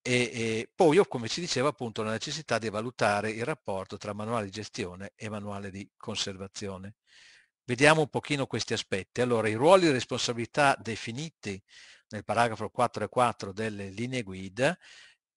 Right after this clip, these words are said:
sono diventati cinque, prima erano solo tre, produttore, eh, utente e, eh, responsabile della conservazione.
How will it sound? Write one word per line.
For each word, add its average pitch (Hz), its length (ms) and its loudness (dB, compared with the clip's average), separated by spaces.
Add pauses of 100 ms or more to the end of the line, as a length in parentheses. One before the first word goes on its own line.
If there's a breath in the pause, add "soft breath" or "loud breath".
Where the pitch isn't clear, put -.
(220)
sono 156 560 2
diventati 135 580 2
cinque, 117 460 0
prima 143 300 0
erano 117 160 0
solo 117 280 -2
tre, - 420 6 (600)
produttore, 120 1000 2 (400)
eh, 107 200 -4
utente 127 1000 2
e, 117 280 -2
eh, 110 160 -4
responsabile 113 720 -2
della 101 140 -6
conservazione. 90 920 -12